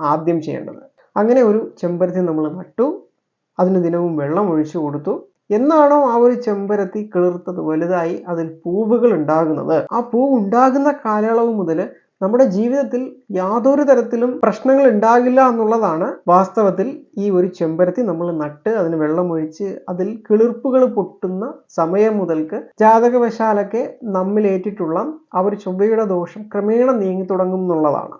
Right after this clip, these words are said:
അപ്പോൾ ഇത് ഒന്നാമത്തെ കാര്യമാണ്. ഇനി ഇതിനോടൊപ്പം തന്നെ നമ്മൾ ചെയ്യേണ്ടുന്ന ഒരു കാര്യം, ചൊവ്വാഴ്ച ദിനങ്ങളിൽ ചുവന്ന ചെമ്പരത്തി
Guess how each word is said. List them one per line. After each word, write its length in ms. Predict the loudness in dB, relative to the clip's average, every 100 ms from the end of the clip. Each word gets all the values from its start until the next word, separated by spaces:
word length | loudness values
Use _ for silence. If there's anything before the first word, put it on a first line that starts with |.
| 0
അപ്പോൾ 160 | 0 0 0
ഇത് 100 | 4 2
ഒന്നാമത്തെ 480 | 4 2 4 2 2 2
കാര്യമാണ്. 440 | 2 2 -2 -6 _ _ 2
ഇനി 100 | 4
ഇതിനോടൊപ്പം 540 | 4 4 4 2 2 2
തന്നെ 180 | 2 2 0
നമ്മൾ 180 | -2 -4 0
ചെയ്യേണ്ടുന്ന 480 | 0 2 0 0 -2 -2
ഒരു 140 | -4 -4
കാര്യം, 280 | -2 -4 -6 -14 _ _ _ _ _ 0
ചൊവ്വാഴ്ച 500 | 4 6 6 4 6 2 2
ദിനങ്ങളിൽ 460 | 0 0 0 -2 -6 -10 _ _ _ _ _ 0
ചുവന്ന 380 | 4 4 4 -2 -4 -4
ചെമ്പരത്തി 500 | -2 0 -2 -4 -8